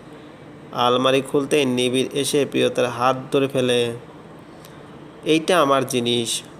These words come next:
আমার কোনো জিনিস কেউ হাত দিলে আমার মোটেও পছন্দ না। আসলে আপনার জামা কাপড়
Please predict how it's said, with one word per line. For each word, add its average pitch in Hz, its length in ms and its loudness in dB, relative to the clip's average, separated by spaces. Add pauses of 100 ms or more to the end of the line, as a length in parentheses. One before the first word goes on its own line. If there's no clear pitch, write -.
(140)
আমার 143 400 4
কোনো 160 360 2
জিনিস 151 460 0
কেউ 147 160 2
হাত 120 320 0 (120)
দিলে 135 380 2
আমার 123 300 0
মোটেও 127 500 0
পছন্দ 127 440 0
না। 117 300 0 (4000)
আসলে 180 420 2
আপনার 135 480 0
জামা 131 280 0
কাপড় 135 360 -2